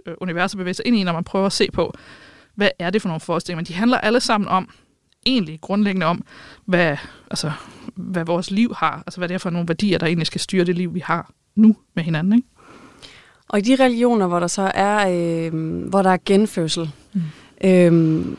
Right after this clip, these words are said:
Speaker 2: hvad er det, man kan opnå her, hvis man, øh, hvis man opnår ikke at blive genfødt,
Speaker 1: Ja.
Speaker 2: som jo er målet?
Speaker 1: Ja.
Speaker 2: Hvad er det så, der kan ske, hvis man når
Speaker 1: Ja.
Speaker 2: hertil?
Speaker 1: Så, så kommer man ligesom hjem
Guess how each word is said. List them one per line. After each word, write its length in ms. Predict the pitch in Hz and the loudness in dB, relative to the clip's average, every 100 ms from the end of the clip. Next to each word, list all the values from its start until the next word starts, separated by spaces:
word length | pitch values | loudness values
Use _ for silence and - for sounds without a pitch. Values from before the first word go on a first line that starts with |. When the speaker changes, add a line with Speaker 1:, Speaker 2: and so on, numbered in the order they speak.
| - - - - _ _ - | -14 -20 -20 -20 _ _ -2
Speaker 2:
hvad 140 | 247 | -2
er 200 | 214 202 | 0 0
det, 140 | 208 247 | 0 0
man 180 | 196 170 | -2 -2
kan 180 | - - | -4 0
opnå 480 | 208 220 208 196 | 0 2 2 2
her, 340 | 175 - 233 160 | 0 -2 -2 -2
hvis 280 | 160 185 - | 0 0 2
man, 320 | 185 180 175 | 2 4 2
øh, 440 | 170 160 160 170 - | 0 -2 -4 -6 -6
hvis 180 | 196 208 | -4 0
man 160 | 220 202 | 0 0
opnår 400 | 233 240 226 196 - | 0 0 0 -2 -2
ikke 180 | 247 208 | -4 -4
at 80 | |
blive 160 | - 170 | -2 -4
genfødt, 600 | - 180 180 180 160 - _ - | 0 0 0 -2 -4 -8 _ -4
Speaker 1:
Ja. 60 | 208 | 0
Speaker 2:
som 120 | 202 | 2
jo 140 | 196 | 4
er 240 | 185 170 165 | 2 2 0
målet? 360 | 190 202 165 165 - _ _ - | 0 0 0 -4 -14 _ _ -8
Speaker 1:
Ja. 140 | 226 233 | -4 0
Speaker 2:
Hvad 120 | 247 | 2
er 140 | 220 | 2
det 120 | 220 226 | 0 -2
så, 200 | 208 202 | -2 -4
der 80 | |
kan 180 | 226 - | -4 -4
ske, 340 | - - 208 - | -4 -2 -2 -2
hvis 200 | 185 180 | -4 0
man 280 | 185 175 165 - | 2 2 0 0
når 220 | 202 185 160 | 0 0 0
Speaker 1:
Ja. 120 | 240 | 0
Speaker 2:
hertil? 440 | 226 185 - 175 156 - - | 2 0 -2 -6 -6 -12 -12
Speaker 1:
Så, 200 | - 294 285 | -2 -2 0
så 140 | 311 | -4
kommer 220 | - 285 | -2 0
man 160 | 262 240 | 2 4
ligesom 320 | 262 269 262 - _ _ _ _ - | 4 4 2 -4 _ _ _ _ -16
hjem 240 | 196 226 | -4 -4